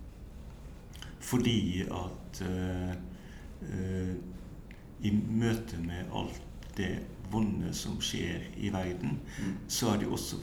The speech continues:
Speaker 1: vanskelig å tenke at, eh, Gud skulle ikke bry seg om
Speaker 2: Mm.
Speaker 1: alt det onde som skjer med mennesker.
Speaker 2: Mm.
Speaker 1: Men, eh, jeg har tenkt om, eh, om den dom som vi alle møter,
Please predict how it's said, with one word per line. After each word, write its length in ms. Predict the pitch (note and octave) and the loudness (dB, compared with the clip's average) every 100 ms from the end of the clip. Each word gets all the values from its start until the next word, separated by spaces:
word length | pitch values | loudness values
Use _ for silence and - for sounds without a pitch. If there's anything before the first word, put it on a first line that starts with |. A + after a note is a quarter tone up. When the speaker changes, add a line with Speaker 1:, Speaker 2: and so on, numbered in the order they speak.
| - | -2
Speaker 1:
vanskelig 1080 | - C3 - - - F2+ E2+ F2 F2 F#2+ - - - - - - | 2 2 2 0 -2 -6 -4 -2 0 0 -4 -8 -10 -12 -12 -8
å 80 | G2+ | -6
tenke 540 | - A2+ G2+ - F#2 E2+ | 0 4 4 2 0 0
at, 560 | E2 E2+ - - - | 0 0 -4 -6 -4
eh, 460 | F2 F2 F2 F2 E2+ E2+ - - | -2 0 0 2 0 -2 -8 0
Gud 200 | A2+ G2 | 6 6
skulle 240 | - G#2 - | 6 2 0
ikke 180 | F#2 F#2 | 0 -2
bry 120 | F2 | 0
seg 180 | E2+ F2+ - | 0 0 2
om 340 | E2 G#2 B2 - - - - | 2 2 0 -4 -10 -10 -4
Speaker 2:
Mm. 200 | A2 - - | -2 -2 -2
Speaker 1:
alt 160 | G2 | 0
det 80 | A2 | 2
onde 300 | G#2+ G#2 F#2+ | 4 6 4
som 220 | - G2 | 2 0
skjer 280 | F#2+ F#2+ F#2+ - - G#2 | 0 0 0 -2 -4 -2
med 100 | G2+ | 0
mennesker. 380 | G#2 - - - - - | 0 -2 -2 -4 -6 -6
Speaker 2:
Mm. 220 | G#2+ - E2+ - - - | -4 -4 -6 -8 -6 4
Speaker 1:
Men, 300 | A#2 A2+ A2 - - - - - - - - - - - - - - - - - - - - | 8 8 6 0 -8 -12 -12 -12 -12 -12 -12 -12 -12 -10 -10 -10 -12 -12 -12 -12 -12 -10 -4
eh, 480 | A#2+ G#2+ G#2 G2+ G#2+ | 2 6 8 10 8
jeg 80 | G#2+ | 6
har 140 | G2+ | 4
tenkt 400 | G2+ B2 G2+ - | 4 2 2 0
om, 360 | F2+ F2 F2+ F2+ | -2 0 0 0
eh, 420 | F2+ F2+ F2+ F#2 | 0 0 0 0
om 140 | G2 F#2+ | 0 2
den 280 | G2 F#2 F2+ - | 2 0 0 0
dom 340 | G2 E2+ E2+ F2+ | 0 0 0 -2
som 400 | - G#2 F#2+ F2 F2+ F2+ - | -2 -2 0 -2 -2 -2 -2
vi 120 | F#2+ | -2
alle 360 | G#2+ G#2+ F2+ F2 | 0 0 0 0
møter, 440 | F#2+ G2+ - G2 | 0 0 -2 -4